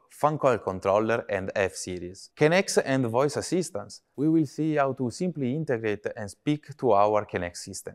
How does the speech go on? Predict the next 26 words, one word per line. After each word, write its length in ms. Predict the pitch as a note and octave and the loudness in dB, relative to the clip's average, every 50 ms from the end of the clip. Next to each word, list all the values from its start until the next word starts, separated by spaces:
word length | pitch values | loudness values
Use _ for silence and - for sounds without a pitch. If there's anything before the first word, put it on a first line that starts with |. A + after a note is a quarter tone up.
| _ - | _ 2
We 140 | A2+ A#2+ D#3 | 6 8 10
are 140 | E3 D#3 | 12 10
a 80 | B2+ G2+ | 10 8
family 360 | - - B2 C#3 D#3+ F3 F3 | 8 6 6 6 8 8 6
company 480 | - - A#2 A#2 A#2 G#2+ A2 G2+ F#2+ F#2 | 6 6 4 4 4 4 2 2 2 0
founded 460 | - - A#2 A2+ A#2 A2 G#2+ G#2 G2+ G2+ A2+ - | 0 2 2 2 4 4 2 4 4 2 2 2
in 260 | A2+ G#2+ G#2 G2+ G2+ | 0 -2 0 2 4
nineteen 300 | G#2 A2 B2 A#2+ - A#2+ | 6 4 4 4 2 0
ninety-four, 600 | A2+ G#2+ G2 G#2 F#2+ - - G2 G2+ G#2 G#2 G#2 | 0 0 0 -4 -4 0 2 2 4 4 2 0
based 360 | - G2+ G2 G2+ G#2 G#2 G2+ G#2 | -2 -4 0 2 2 2 2 0
in 340 | G2+ G2+ G2 F#2+ F#2+ F#2 F#2 | 0 0 0 -2 -2 -4 -4
Milan, 400 | F#2 F2+ F2+ F2+ F2 F2+ F2+ F#2 _ - | -4 -2 -2 -2 -2 -2 -6 -8 _ 2
with 120 | G#2+ A2 | 4 4
more 280 | G#2+ A#2+ C#3 D#3+ E3 C#3 | 6 8 8 8 8 6
than 200 | B2 A#2 A2+ G#2+ - | 6 4 4 2 4
seven 260 | - B2+ C3 C#3 C3 | 6 6 6 6 6
hundred 320 | A#2+ A#2 A#2 G#2+ G2+ F#2+ | 4 4 4 4 2 2
fifty 600 | - - - B2+ B2+ - - A#2 A2 G#2 G#2 - _ - - | 2 0 -2 -4 -4 -2 -2 -2 -2 -2 -2 -6 _ -8 0
guest 280 | G2+ A2 B2 A#2+ - - | 2 2 2 2 2 2
room 140 | A#2+ A#2 | 2 2
management 500 | A2 G#2 G#2 G#2 G2+ G2+ G2 F#2+ F#2 F2+ | 2 2 0 0 0 -2 -2 -4 -6 -6
system 500 | - - C3 C#3 C3+ - - G2 F#2 F#2 F#2 - - - - _ _ - | -6 -4 -4 -4 -2 0 0 0 0 0 -8 -12 -20 -20 -20 _ _ -6
installed 480 | G2+ F#2+ - - A2 A2 G#2+ G2+ F#2+ F#2+ | -6 -4 2 4 4 6 6 6 4 4
over 240 | F#2+ F#2+ F#2+ F#2 | 4 4 2 2
the 120 | F#2 F#2+ F2+ | 2 0 -2
world. 380 | F2+ F2+ F2+ F#2 F#2 G2+ - | 0 0 -2 -2 -4 -8 -16